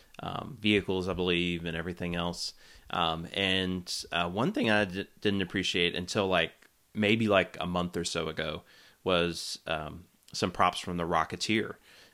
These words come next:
Uh, I had seen The Rocketeer, like, once at, like, a, a sleepover when I was a kid, and I didn't really know what it was about. I don't think I really appreciated it then, but I watched it recently.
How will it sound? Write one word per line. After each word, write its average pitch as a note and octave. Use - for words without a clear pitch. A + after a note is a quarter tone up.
Uh, E2+
I G#2
had A2
seen A#2
The G#2
Rocketeer, F#2+
like, E2+
once -
at, E2+
like, F2
a, D#2
a -
sleepover E2+
when E2
I E2
was D#2+
a -
kid, -
and E2
I F2
didn't F2+
really F2
know E2+
what E2+
it D#2+
was -
about. B2+
I F#2
don't F2+
think F2+
I F2
really E2+
appreciated G2+
it F2
then, F2+
but -
I G2
watched G2+
it F2
recently. F2